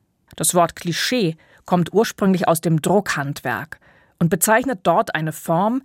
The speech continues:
die wie ein Stempel immer wieder verwendet wird. Wer Klischees bedient, drückt also im übertragenen Sinn anderen Menschen einen Stempel auf.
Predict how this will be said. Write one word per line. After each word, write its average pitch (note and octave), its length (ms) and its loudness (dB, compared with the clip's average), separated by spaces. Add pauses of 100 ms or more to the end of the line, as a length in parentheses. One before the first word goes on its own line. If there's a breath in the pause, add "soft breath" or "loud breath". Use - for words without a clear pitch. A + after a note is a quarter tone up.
(360 loud breath)
die E3+ 140 0
wie F3+ 120 4
ein D#3 180 0
Stempel A3+ 460 0
immer F3 260 4
wieder F#3 220 2
verwendet D3+ 560 -6
wird. D3+ 320 -10 (880)
Wer E3 120 -2
Klischees C4+ 440 0
bedient, G3 500 -2 (360 loud breath)
drückt - 320 -2
also G#3 360 0
im E3+ 200 -2
übertragenen D#3+ 640 -2
Sinn F3+ 300 -2 (260 loud breath)
anderen A3 340 0
Menschen E3+ 320 -2
einen E3+ 220 0
Stempel F3+ 540 0
auf. C#3 480 -10